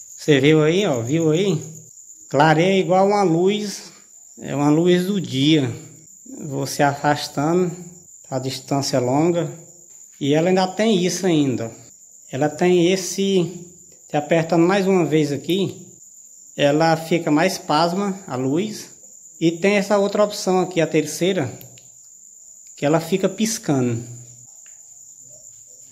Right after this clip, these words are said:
Então, a lanterna muito boa, vale a pena pagar por ela. Eu vou deixar o link aí na descrição do vídeo pra vocês, se quiser tá adquirindo essa lanterna.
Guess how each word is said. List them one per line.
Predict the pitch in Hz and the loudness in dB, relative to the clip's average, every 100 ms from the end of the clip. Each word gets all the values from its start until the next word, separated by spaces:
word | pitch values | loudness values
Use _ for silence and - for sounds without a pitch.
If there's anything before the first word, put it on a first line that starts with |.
| - - - - - - - - - - - - - - - - - - - - - - | -20 -20 -20 -20 -20 -20 -20 -20 -20 -20 -20 -20 -20 -20 -20 -20 -20 -20 -20 -20 -20 -8
Então, | 147 165 | 2 4
a | 180 | 4
lanterna | 185 180 180 170 170 | 4 4 2 2 2
muito | 175 214 220 | 2 0 -2
boa, | 151 143 175 | -2 2 2
vale | 156 165 175 | 2 2 2
a | 175 | 0
pena | - 156 165 165 160 - | -2 0 2 0 -4 -4
pagar | 147 143 | -2 0
por | 143 139 | -2 -2
ela. | 131 151 170 170 - - - - - - _ - - - - - | -2 0 0 -4 -8 -20 -20 -20 -20 -20 _ -20 -20 -20 -20 -4
Eu | 175 | 2
vou | 247 | 4
deixar | 254 254 254 | 4 4 2
o | 214 | 4
link | 165 175 180 | 6 6 4
aí | 170 | 2
na | 165 | 0
descrição | 160 165 165 156 160 147 | -2 -4 -4 -6 -2 -2
do | 160 | -2
vídeo | 151 127 180 165 | -4 -2 -2 -2
pra | - 147 | 0 0
vocês, | 151 143 156 139 131 - - - - - - - - | 0 0 2 2 0 -6 -18 -20 -20 -20 -20 -20 -20
se | - 160 | -10 -8
quiser | 160 165 143 | 0 2 2
tá | 147 147 | 2 0
adquirindo | 131 139 139 131 | -2 -4 -2 -2
essa | 131 135 | -2 -2
lanterna. | 131 123 135 165 147 107 | -2 -2 -2 0 -2 -4